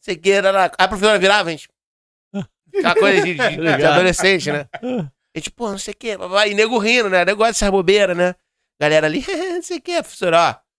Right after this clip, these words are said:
Speaker 1: Se eu virar de novo, vocês estiverem brincando com isso, isso é muito sério. E não sei o quê. Tráfico de drogas, vocês vivem em meio ao tráfico de drogas, não sei o quê." Tipo, porque a gente morava ali, rodeado por comunidade, né?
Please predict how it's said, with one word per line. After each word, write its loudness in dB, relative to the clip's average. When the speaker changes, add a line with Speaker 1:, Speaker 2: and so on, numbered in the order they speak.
Speaker 1:
Se -10
eu -4
virar 0
de -8
novo, -2
vocês -12
estiverem -6
brincando -6
com -12
isso, -6
isso -6
é -4
muito -10
sério. -4
E -12
não -8
sei -8
o -20
quê. -4
Tráfico -2
de -10
drogas, -2
vocês -10
vivem -6
em -4
meio 0
ao -4
tráfico -10
de -20
drogas, -10
não -20
sei -18
o -20
quê." -12
Tipo, -14
porque -20
a -10
gente -20
morava -8
ali, -12
rodeado -10
por -20
comunidade, -10
né? -20